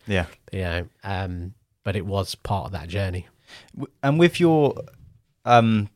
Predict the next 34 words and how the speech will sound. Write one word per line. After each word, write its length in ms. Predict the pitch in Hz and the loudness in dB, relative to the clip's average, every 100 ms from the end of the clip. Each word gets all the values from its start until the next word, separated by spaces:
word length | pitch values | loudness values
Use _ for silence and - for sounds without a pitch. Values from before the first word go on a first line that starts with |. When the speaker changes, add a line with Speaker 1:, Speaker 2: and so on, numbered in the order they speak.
| - | -2
Speaker 1:
with 160 | 120 120 | 0 2
the 60 | |
things 220 | - 123 | 2 4
on 60 | 104 | 4
The 80 | 104 | 2
Secret 340 | - 101 - | 0 -2 -2
about, 320 | 85 95 92 | 0 0 0
I 100 | 92 | 0
guess, 220 | 90 90 - | 0 -2 -2
not 140 | 98 | -4
so 80 | 104 | -4
much 160 | 92 | -4
wishing 220 | 95 98 90 | -4 -4 -6
for 60 | |
things, 260 | - 90 - | -4 -6 -6
but 100 | - | -10
speaking 320 | - 101 92 | -6 -6 -4
about 200 | 87 90 | -6 -4
things 360 | 87 85 - - _ | -6 -6 -10 -14 _
to 100 | 101 | -6
the 100 | 90 | -2
universe, 480 | 95 92 - 104 - | -2 -2 -4 -8 -10
Speaker 2:
Mm. 140 | 110 104 - - - | -10 -10 -12 -14 0
Speaker 1:
are 100 | 117 | 6
there, 140 | 127 123 - | 6 6 4
are 120 | 127 | 6
there 120 | 127 | 6
things 360 | 127 156 139 - | 6 4 4 4
that 240 | 127 - | 2 2
come 180 | 135 123 | 2 2
into 220 | 113 117 | 2 2
your 120 | 117 | 2
head 140 | 110 117 | 2 0
now 360 | 131 127 87 | 0 0 -2